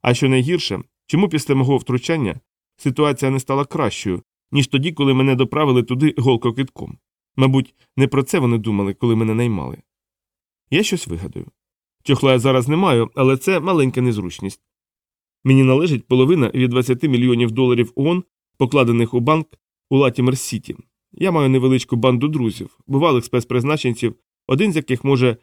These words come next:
похизуватися кровним зв'язком з однією з найславніших армійських родин Латімера.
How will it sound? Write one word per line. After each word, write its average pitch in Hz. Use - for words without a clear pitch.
похизуватися 131
кровним 123
зв'язком 127
з 120
однією 131
з 117
найславніших 139
армійських 131
родин 123
Латімера. 98